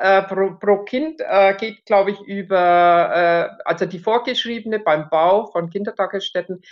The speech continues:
geht, glaub ich, über eineinhalb Quadratmeter nicht raus. Und ich muss sagen, da ist eigentlich <laughs> schon der Knackpunkt. Äh, äh,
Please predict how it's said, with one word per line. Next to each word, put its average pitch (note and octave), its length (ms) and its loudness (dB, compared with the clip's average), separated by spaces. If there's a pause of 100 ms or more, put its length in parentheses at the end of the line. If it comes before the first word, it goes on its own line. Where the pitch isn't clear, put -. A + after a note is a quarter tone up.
(140)
geht, - 260 -8
glaub F#3 300 2
ich, F#3+ 160 -2
über F3+ 300 0
eineinhalb E3 560 0
Quadratmeter E3 760 0
nicht F#3 300 -6
raus. D#3+ 480 2 (500)
Und A3 220 2
ich G#3 160 -10
muss G#3 180 0
sagen, F#3 460 0
da G3 300 2
ist - 300 -6
eigentlich F#3 540 -2
<laughs> - 40 -10
schon - 220 -4
der - 140 -2
Knackpunkt. G#3+ 720 -4 (480)
Äh, F3+ 680 2
äh, - 40 -4